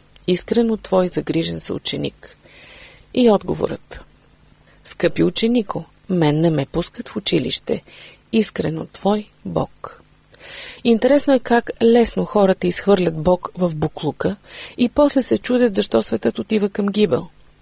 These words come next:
Интересно е как вярваме на всяка дума във вестниците, но не вярваме на това, което пише в Библията. Интересно е как казваме: „Аз вярвам в Бог“, но правим това, което прави Сатана,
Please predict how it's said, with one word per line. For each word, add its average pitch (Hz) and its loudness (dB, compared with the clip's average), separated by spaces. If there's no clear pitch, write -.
Интересно 277 4
е 254 2
как 247 2
вярваме 220 4
на 262 4
всяка 294 2
дума 175 4
във 147 -2
вестниците, 151 -2
но 196 2
не 180 2
вярваме 156 0
на 196 -2
това, 170 -2
което - -4
пише - -4
в 165 -8
Библията. 196 -2
Интересно 302 4
е - 0
как 269 2
казваме: 226 2
„Аз 214 2
вярвам 151 0
в - -18
Бог“, - -2
но 269 4
правим 175 2
това, 233 0
което 220 0
прави 196 0
Сатана, 190 -2